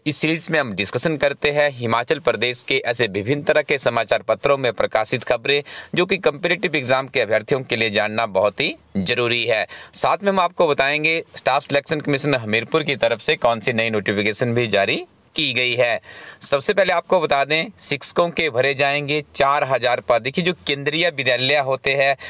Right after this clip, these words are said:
उनमें बम्पर भर्तियां निकली है, जिसमें टीजीटी के पद है, पीजीटी के है, प्रिंसिपल के है, वाइस प्रिंसिपल है, सेक्शन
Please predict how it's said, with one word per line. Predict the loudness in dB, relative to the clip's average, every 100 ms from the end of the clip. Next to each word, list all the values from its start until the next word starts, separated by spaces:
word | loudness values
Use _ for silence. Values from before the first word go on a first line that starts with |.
| -6
उनमें | -4 0 0 2
बम्पर | 0 -2 -2 -2 0
भर्तियां | -2 0 -2 0
निकली | -2 -2 0
है, | 2 2
जिसमें | 0 -2 -2 0 0 -2 -8 -16 -6
टीजीटी | -4 -2 -2 -2
के | 0 -2
पद | 0 0 2
है, | 2
पीजीटी | 2 -2 -2 -2 -2 -4
के | 0 0
है, | 2 2
प्रिंसिपल | 0 -4 0 -2 2 0
के | 2 2
है, | 2 2
वाइस | 2 0 0
प्रिंसिपल | -2 -2 -2 0 2 4
है, | 2
सेक्शन | 2 0 2 0